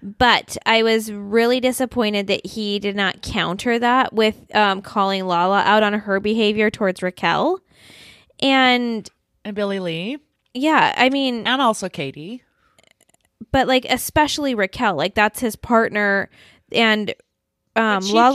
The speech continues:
Speaker 2: threw summer bodies at him, but she's the one that said summer bodies.
Speaker 1: Yes.
Speaker 2: That wasn't James. That was her.
Speaker 1: Yeah.
Speaker 2: It's like, so he can't re-, he can be blamed for jacking off to the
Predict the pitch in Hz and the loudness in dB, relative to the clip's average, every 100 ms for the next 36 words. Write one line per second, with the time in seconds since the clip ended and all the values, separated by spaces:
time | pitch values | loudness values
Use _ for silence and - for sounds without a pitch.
0 | 277 320 - 277 262 208 208 233 247 196 | 4 2 -2 -2 -2 -2 -2 0 -2 -4
1 | 190 190 185 180 185 - 247 247 220 202 | -4 -4 -4 -4 -6 -6 -6 -6 -4 -2
2 | 190 170 - 220 202 - 160 135 120 - | -2 -6 -6 -6 -6 -6 -6 -6 -6 -8
3 | - - - - _ _ _ _ 226 202 | -8 -14 -18 -20 _ _ _ _ 0 0
4 | - - - 220 226 247 220 233 220 147 | 0 -12 0 2 4 2 2 2 2 0
5 | 185 165 - 196 - 139 233 208 123 - | -2 0 2 2 2 -6 -2 -2 -2 -8
6 | _ _ _ _ _ - 143 147 - - | _ _ _ _ _ -10 -10 -10 -16 -4
7 | 190 165 208 - 220 82 95 170 262 294 | -2 0 -4 -4 -4 -4 -2 -2 2 4
8 | 247 202 196 208 214 - 196 170 190 190 | 2 2 0 2 0 0 -4 0 0 0
9 | 190 170 180 - 170 180 | -4 -2 -2 -4 -4 -4